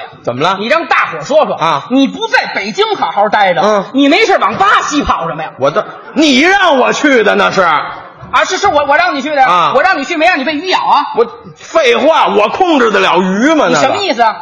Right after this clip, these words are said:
Speaker 1: 我，我，我现在就要赔钱。
Speaker 2: 你，你哪儿被咬了？
Speaker 1: 我腿，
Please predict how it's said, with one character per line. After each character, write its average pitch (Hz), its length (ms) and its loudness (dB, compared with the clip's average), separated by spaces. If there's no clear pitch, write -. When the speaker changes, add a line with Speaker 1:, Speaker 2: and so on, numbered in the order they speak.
Speaker 1:
我， 220 100 2
我， 220 180 2
我 180 100 0
现 262 160 0
在 254 80 2
就 240 120 2
要 214 120 2
赔 196 160 -2
钱。 190 280 -2
Speaker 2:
你， 285 100 -6
你 320 100 -8
哪 311 120 0
儿 233 60 2
被 285 120 2
咬 208 120 0
了？ 214 140 2
Speaker 1:
我 220 80 2
腿， 190 320 2